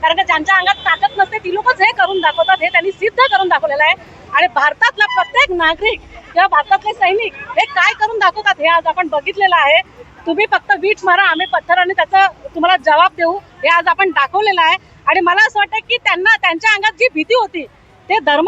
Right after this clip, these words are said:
विचारून मारत होते. जर खरंच जर ते ख-, पाकिस्तानी जर माणूस असता, तो माणूस नाहीये, तो नराधम आहे आणि अशा नराधमाला मारण्यासाठी आता देव अवतरला आहे. आणि मला असं वाटतं की नरेंद्र मोदी यांनी ते आज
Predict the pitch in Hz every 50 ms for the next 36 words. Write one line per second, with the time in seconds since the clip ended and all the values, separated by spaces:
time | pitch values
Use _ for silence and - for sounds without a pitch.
0 | 466 453 440 427 - 427 440 453 523 508 415 381 359 359 415 427 - 349 - 330
1 | 320 359 370 - _ _ _ _ - 302 370 - - 294 349 440 415 - 415 427
2 | 427 - 415 415 - 349 339 330 - 349 320 - 427 523 - 415 392 403 440 370
3 | 415 415 381 359 339 370 453 415 403 359 349 392 403 415 403 359 311 320 392 480
4 | - 381 381 392 392 392 359 294 - - - _ - - - 370 370 349 339 359
5 | 403 427 - 453 480 440 403 349 339 381 403 - _ _ _ 294 311 349 349 349
6 | 320 392 381 339 330 339 370 381 - 392 359 359 370 381 392 381 330 311 320 330
7 | 349 427 480 539 554 - 427 392 - 392 392 381 - _ _ _ _ - 311 -
8 | 392 381 254 320 349 392 415 403 359 339 - - 359 349 359 349 339 320 302 320
9 | 359 403 - _ _ _ - 285 302 330 311 330 339 349 349 359 370 349 - 370
10 | 370 370 359 349 320 320 349 370 359 381 392 339 320 330 320 359 339 320 311 330
11 | 359 370 370 359 320 330 359